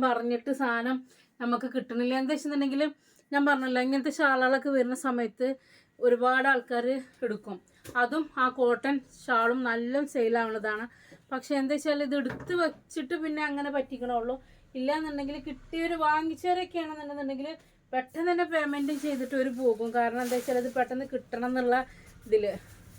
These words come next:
ചിലപ്പോ കുറച്ച് കഴിയുമ്പോ പിന്നെ ഒന്ന് ഓരോ പീസുകളൊക്കെ ഉണ്ടാവുള്ളൂ, ഒന്നേ ഉണ്ടാവുള്ളൂ, രണ്ടേ ഉണ്ടാവുള്ളൂ. ഇതുമ്പോ ഇങ്ങനെ ഒരു ഫ്ലവർ വരുന്നുണ്ട് ട്ടോ, ചെറിയൊരു ലൈൻ ഇങ്ങനെ പോകുന്നുണ്ട്, ചെറിയ ചെറിയ ഡിസൈനുകൾ ഇതുമ്പോ ഇങ്ങനെ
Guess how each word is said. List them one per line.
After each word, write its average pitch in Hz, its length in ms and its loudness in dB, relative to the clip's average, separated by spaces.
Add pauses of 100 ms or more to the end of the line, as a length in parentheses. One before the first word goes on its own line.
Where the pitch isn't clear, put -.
(880)
ചിലപ്പോ 285 340 4 (680)
കുറച്ച് 285 360 0
കഴിയുമ്പോ 320 440 2
പിന്നെ 320 180 2 (560)
ഒന്ന് 262 140 0 (280)
ഓരോ 269 220 4 (100)
പീസുകളൊക്കെ 247 580 0
ഉണ്ടാവുള്ളൂ, 190 380 -4 (400)
ഒന്നേ 240 260 4
ഉണ്ടാവുള്ളൂ, 226 360 4 (100)
രണ്ടേ 226 280 0
ഉണ്ടാവുള്ളൂ. 214 260 2
ഇതുമ്പോ 226 220 0
ഇങ്ങനെ 240 200 2
ഒരു - 100 -6
ഫ്ലവർ 220 260 4 (120)
വരുന്നുണ്ട് 208 380 -2
ട്ടോ, 190 100 -2 (460)
ചെറിയൊരു 233 560 4 (320)
ലൈൻ 220 340 2
ഇങ്ങനെ 220 220 0 (680)
പോകുന്നുണ്ട്, 214 360 0
ചെറിയ 240 180 0
ചെറിയ 302 260 2
ഡിസൈനുകൾ 262 420 2
ഇതുമ്പോ 254 220 2
ഇങ്ങനെ 240 160 4